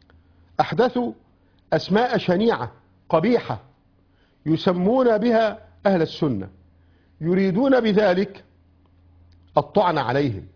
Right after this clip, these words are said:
والإزراء بهم عند السفهاء والجهال.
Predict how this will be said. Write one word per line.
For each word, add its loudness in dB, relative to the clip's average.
والإزراء 0
بهم 0
عند 0
السفهاء -2
والجهال. 0